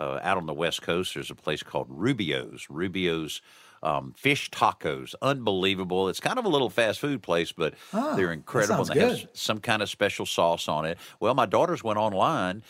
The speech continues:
Speaker 1: found a knockoff recipe for it. They went out and got the mahi-mahi. I grilled it up like they told me to, 'cause
Speaker 2: Right.
Speaker 1: I always do what I'm told to do.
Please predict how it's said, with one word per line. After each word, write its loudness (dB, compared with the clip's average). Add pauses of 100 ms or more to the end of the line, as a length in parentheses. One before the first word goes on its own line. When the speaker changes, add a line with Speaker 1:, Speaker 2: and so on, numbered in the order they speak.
(160)
Speaker 1:
found 0 (180)
a -2
knockoff 2
recipe -2
for 2
it. -4
They 0
went -2
out 0
and -8
got 2
the -4
mahi-mahi. 0
I 4
grilled 0
it 2
up 2
like 2
they -2
told 0
me -2
to, -2
'cause -20
Speaker 2:
Right. 2
Speaker 1:
I 2
always 2
do 2
what 0
I'm -6
told -4
to -6
do. -4